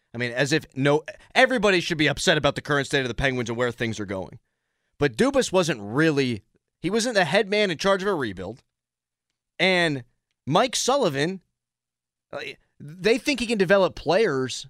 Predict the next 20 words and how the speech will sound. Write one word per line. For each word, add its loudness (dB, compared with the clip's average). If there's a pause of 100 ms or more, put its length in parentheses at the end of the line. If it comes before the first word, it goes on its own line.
and -4
so 2
he's -2
the -2
right 0
guy 0
to -4
be -6
here -2
for -10
the -2
next -4
generation, -2
right? -2 (1080)
Wh-, -6
where's 2
the -2
evidence -2
in -6
that, -2